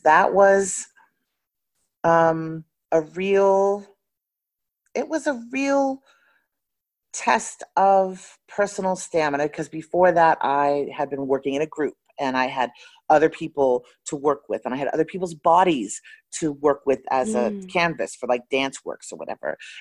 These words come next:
Speaker 1: And when, when you go off on your own to do the performances, then it's like, it's,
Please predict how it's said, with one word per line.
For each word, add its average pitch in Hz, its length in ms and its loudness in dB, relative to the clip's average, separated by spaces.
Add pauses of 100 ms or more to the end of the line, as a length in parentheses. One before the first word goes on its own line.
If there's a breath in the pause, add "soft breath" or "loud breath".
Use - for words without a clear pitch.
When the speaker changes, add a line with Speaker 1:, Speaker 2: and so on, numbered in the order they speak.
Speaker 1:
And 147 220 2
when, 165 380 -2 (580)
when 170 200 -6
you 175 100 -6
go 196 200 2
off 214 200 2
on 170 120 -2
your - 160 -10
own 151 600 -2 (360)
to 160 100 -6
do 147 200 -8
the 139 80 -6
performances, 127 960 -4 (320 soft breath)
then 147 140 2
it's 143 160 -6
like, 135 260 0
it's, - 260 -4